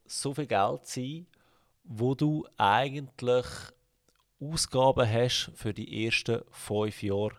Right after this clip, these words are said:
nach der Pension. Also das ist ein weiteres Sparkonto, das kann von mir aus jetzt auf beide Namen lauten. Und dort ist einfach so viel Geld drauf, wie du oder ihr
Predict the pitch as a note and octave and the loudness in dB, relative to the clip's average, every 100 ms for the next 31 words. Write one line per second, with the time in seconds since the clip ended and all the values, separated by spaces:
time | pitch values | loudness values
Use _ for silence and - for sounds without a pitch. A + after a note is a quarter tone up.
0 | _ _ G2 G2 G2 G2 - G#2+ G2 - | _ _ -12 -6 -6 -6 -4 -4 -4 -8
1 | _ - F#2+ E2+ G2+ F#2 E2+ - _ _ | _ -4 -2 0 0 0 -2 -14 _ _
2 | - F#2+ G2 - - _ G#2 F#2+ F2+ C3+ | -14 -10 -10 -12 -20 _ -4 -4 -2 -4
3 | - - - B2 C3 - C3+ - C3 A2+ | -4 -4 -2 -4 -4 -8 -10 -10 -10 -8
4 | G#2+ - G2 F2+ G2 G#2 G#2+ F#2+ - G#2 | -10 -10 -10 -8 -4 -4 -4 -6 -8 -8
5 | - - G2 - - F#2+ G2+ - G2+ G2 | -8 -12 -14 -14 -6 -2 -2 -4 -10 -10
6 | F#2 - _ _ - B2 E3 - D3 D#3 | -10 -14 _ _ -6 -6 -6 0 0 0
7 | _ - - - _ _ G#2+ - A2 - | _ -20 -20 -20 _ _ -14 -8 -8 -4
8 | - G2 - - G#2 G#2 F2+ F#2 G#2+ - | -4 -4 -4 -6 -4 -4 -2 -2 -4 -6
9 | G2+ - G#2+ G2+ G2 G2 G#2 G#2 - _ | -8 -8 -8 -8 -10 -10 -10 -12 -16 _
10 | _ _ _ _ _ - G#2 - G#2+ A2 | _ _ _ _ _ -10 -4 -4 0 -2